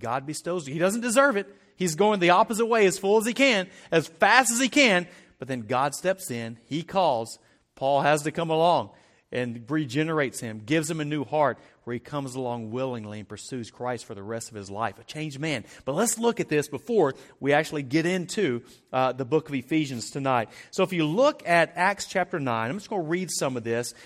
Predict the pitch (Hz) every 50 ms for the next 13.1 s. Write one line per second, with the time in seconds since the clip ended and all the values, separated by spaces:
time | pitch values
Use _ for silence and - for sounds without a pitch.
0 | - - - 170 180 175 170 - - 143 190 220 240 - - 247 240 226 196 165
1 | 156 160 165 175 175 165 170 170 170 156 156 135 151 170 185 208 196 165 165 170
2 | 175 156 156 156 156 156 - 170 147 - - - 160 147 143 151 165 165 156 -
3 | 175 165 160 - - - - _ - 170 165 160 135 151 143 127 117 113 151 185
4 | 202 214 208 202 - - - _ _ _ _ _ - - - 143 127 117 196 220
5 | 214 - - - 175 151 143 147 147 147 - 139 135 120 117 143 165 185 190 180
6 | 151 - 147 160 156 - - 139 120 - - 160 143 135 127 143 135 117 127 120
7 | - - 156 160 156 160 175 190 202 196 196 - 202 185 180 160 - 190 175 170
8 | 170 170 - - - _ - 131 - - 160 156 160 180 185 220 233 254 208 156
9 | 143 175 175 170 165 165 165 165 - - - _ - 123 117 143 147 143 127 -
10 | - 147 139 135 127 127 120 117 131 131 135 127 - - 135 120 - - - 131
11 | 127 127 123 117 113 110 123 135 131 123 120 113 123 120 120 117 113 120 117 -
12 | - - 123 117 117 110 113 104 110 110 113 107 107 104 - - 120 117 107 98
13 | 92 -